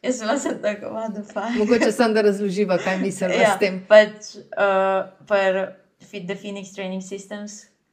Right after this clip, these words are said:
Speaker 1: kjer pač medve trenirajo, kjer so naj-, naši trenerji, eh, smo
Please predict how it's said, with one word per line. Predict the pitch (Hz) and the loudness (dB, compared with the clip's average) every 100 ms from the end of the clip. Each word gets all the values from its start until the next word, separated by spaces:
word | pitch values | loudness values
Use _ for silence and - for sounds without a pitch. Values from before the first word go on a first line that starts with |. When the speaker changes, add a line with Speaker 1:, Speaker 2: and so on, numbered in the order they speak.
| _ | _
Speaker 1:
kjer | 185 175 170 | -6 -6 -6
pač | - 175 - 185 | -8 -10 -10 -10
medve | 175 170 | -10 -10
trenirajo, | 175 175 175 180 185 185 | -12 -10 -8 -6 -6 -6
kjer | 185 170 | -8 -12
so | 180 | -10
naj-, | 180 175 175 170 | -10 -8 -10 -10
naši | 180 175 180 | -10 -10 -12
trenerji, | 175 170 180 202 214 - _ _ _ | -12 -8 -6 -6 -10 -16 _ _ _
eh, | - | -10
smo | 180 190 | -6 0